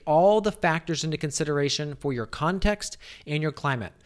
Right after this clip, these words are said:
You'll learn how to craft a one-page business plan that helps clearly define your target customer and lay out the necessary characteristics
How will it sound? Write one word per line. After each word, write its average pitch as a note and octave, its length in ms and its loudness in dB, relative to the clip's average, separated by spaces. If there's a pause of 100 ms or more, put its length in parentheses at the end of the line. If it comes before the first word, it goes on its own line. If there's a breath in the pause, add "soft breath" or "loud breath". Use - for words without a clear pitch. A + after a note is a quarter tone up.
(260 loud breath)
You'll C#3+ 180 0
learn D3 200 2
how D3 80 2
to C#3+ 60 -2
craft C#3+ 580 0
a E3+ 60 2
one-page D#3+ 680 0
business G3 280 2
plan B2 360 -8
that A#2 120 -8
helps D3 280 -4
clearly F3+ 420 -2
define E3 800 -4
your C#3 180 -2
target D#3 600 -4 (400 loud breath)
customer D#3 680 -4 (140)
and D3+ 260 -2
lay D3+ 180 0
out D3 240 2
the C3+ 100 -2
necessary C#3+ 600 -2
characteristics C#3 920 -6